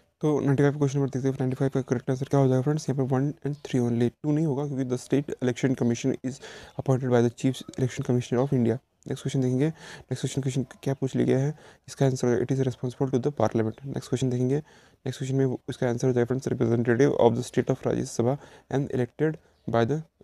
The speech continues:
elected directly by the people।" नेक्स्ट क्वेश्चन देखेंगे, इसका आंसर हो जाएगा फ्रेंड्स नाइंटी एट का करेक्ट आंसर क्या हो जाएगा? इसमें टू और थ्री only,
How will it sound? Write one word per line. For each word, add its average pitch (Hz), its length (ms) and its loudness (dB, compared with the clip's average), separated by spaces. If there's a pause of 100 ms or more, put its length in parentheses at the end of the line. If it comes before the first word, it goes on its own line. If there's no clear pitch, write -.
(100)
elected 135 440 -4
directly 127 240 0
by 113 140 4
the 123 60 -2
people।" - 200 -6 (1120)
नेक्स्ट 127 180 -4
क्वेश्चन 139 200 0
देखेंगे, 131 340 0 (1400)
इसका 151 200 6
आंसर 147 220 8
हो 139 80 10
जाएगा 127 180 8
फ्रेंड्स 139 180 2
नाइंटी 127 220 2
एट 135 100 6
का 131 60 8
करेक्ट 123 260 2
आंसर 131 160 2
क्या 139 120 4
हो 135 60 6
जाएगा? 127 280 2 (220)
इसमें 127 260 2
टू 123 140 4
और 113 100 4
थ्री - 240 -2
only, 117 220 -2